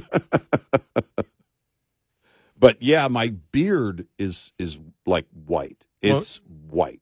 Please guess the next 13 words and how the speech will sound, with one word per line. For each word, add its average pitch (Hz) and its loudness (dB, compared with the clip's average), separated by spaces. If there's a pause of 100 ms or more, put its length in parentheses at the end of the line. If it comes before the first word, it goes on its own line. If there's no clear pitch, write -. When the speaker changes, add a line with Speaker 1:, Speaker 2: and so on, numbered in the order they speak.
Speaker 2:
yeah, 156 2
I 147 0
got 147 -2
the 117 -12
comment 127 0
on 113 -4
my 98 -4
big 98 -2
head. 98 -4 (100)
Speaker 1:
Yeah, 87 -2
well, 95 -4
there's 80 -12
that. - -20